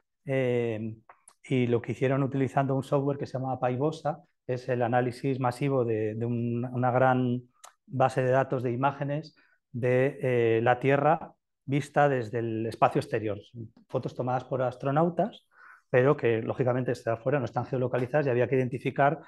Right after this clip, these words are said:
a qué zona, esa zona lumínica, eso que se veía, a qué lugar correspondía.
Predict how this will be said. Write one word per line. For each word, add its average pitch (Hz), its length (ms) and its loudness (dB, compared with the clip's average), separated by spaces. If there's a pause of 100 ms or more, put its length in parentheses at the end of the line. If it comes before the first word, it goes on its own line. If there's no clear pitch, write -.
(320)
a - 160 -2
qué - 140 4
zona, 143 520 4
esa 147 220 -2
zona 143 260 0
lumínica, 147 540 0
eso 135 200 -6
que - 80 -14
se - 120 -6
veía, 143 360 0 (320)
a 131 180 2
qué 131 100 4
lugar 127 280 4
correspondía. 110 720 -2